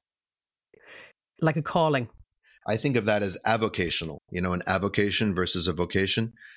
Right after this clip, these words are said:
Speaker 2: The vocation
Speaker 1: Okay.
Speaker 2: is your, but maybe, may-, maybe the two things are, amount to the same thing. I always thought of my vocation as writing musicals, but my, my, but calling is a word that I absolutely resonate with. And yes,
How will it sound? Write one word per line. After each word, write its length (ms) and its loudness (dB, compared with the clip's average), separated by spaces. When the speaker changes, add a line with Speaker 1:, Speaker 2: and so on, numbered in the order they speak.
Speaker 2:
The 60 -4
vocation 500 0
Speaker 1:
Okay. 120 2
Speaker 2:
is 60 -2
your, 280 -4
but 140 0
maybe, 320 2
may-, 140 2
maybe 280 2
the 120 0
two 160 2
things 280 0
are, 220 0
amount 300 2
to 80 -4
the 80 0
same 240 2
thing. 300 -4
I 80 2
always 200 2
thought 180 4
of 80 0
my 140 2
vocation 580 0
as 220 -4
writing 320 0
musicals, 480 0
but 240 -2
my, 300 0
my, 160 -2
but 220 -6
calling 420 2
is 120 -2
a 80 0
word 240 0
that 120 0
I 100 0
absolutely 760 0
resonate 380 0
with. 160 -4
And 120 2
yes, 400 0